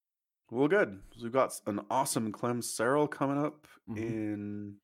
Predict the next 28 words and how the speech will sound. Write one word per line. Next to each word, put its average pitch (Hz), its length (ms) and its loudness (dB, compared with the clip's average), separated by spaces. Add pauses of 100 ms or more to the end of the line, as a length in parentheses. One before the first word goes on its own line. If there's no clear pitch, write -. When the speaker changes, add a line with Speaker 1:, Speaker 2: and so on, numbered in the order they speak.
(800)
Speaker 1:
three 131 240 -2
days. 151 640 0 (140)
That 131 120 0
Speaker 2:
Mm-hmm. 127 80 2
Speaker 1:
should 117 100 -2
be 87 80 -4
super 113 400 -2
fun. 101 460 0 (1300)
Showtime 117 360 0
Marine 101 280 2
Lord 120 240 0
should 98 80 -12
be 101 80 -2
fun 101 200 -2
as 90 160 -6
well. 104 400 0
It's - 80 -16
just - 120 -18
P 165 120 -4
V 277 120 0
Ts 208 240 -6
are 143 80 -2
so 120 200 -6
short. - 500 -10 (760)
Like, - 220 -2
I 175 60 6
don't 269 200 2
know. 165 460 4